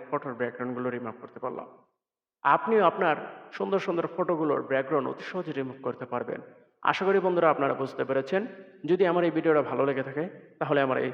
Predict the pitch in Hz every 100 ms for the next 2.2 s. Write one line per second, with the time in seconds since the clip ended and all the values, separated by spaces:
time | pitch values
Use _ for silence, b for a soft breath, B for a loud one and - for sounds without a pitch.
0 | - 139 123 123 - - - 131 - 131
1 | 160 - - - - 139 135 117 120 -
2 | 147 175